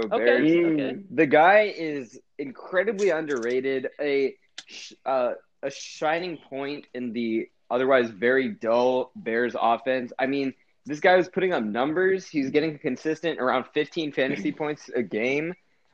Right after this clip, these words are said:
Speaker 2: Uh, he, and, uh, another factor to take into account is that he was playing for Mitchell Trubisky, who's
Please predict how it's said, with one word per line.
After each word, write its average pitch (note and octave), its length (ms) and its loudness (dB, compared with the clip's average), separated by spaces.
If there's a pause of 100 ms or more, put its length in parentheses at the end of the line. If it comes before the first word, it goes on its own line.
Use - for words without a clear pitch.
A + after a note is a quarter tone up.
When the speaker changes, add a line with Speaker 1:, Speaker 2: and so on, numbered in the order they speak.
(140)
Speaker 2:
Uh, G#2+ 380 2 (420)
he, D#3+ 160 -2
and, E3 420 2 (640)
uh, A#2 400 0
another C#3+ 460 -2
factor C#3 460 -2
to B2 260 -2
take C#3 240 -6
into C#3 180 -4
account C3 340 -2
is B2 100 -6
that C3 140 2
he C3+ 80 -4
was B2 120 -6
playing C3+ 260 -4
for C3 100 -2
Mitchell B2 320 -2
Trubisky, A2+ 640 0
who's B2 360 -2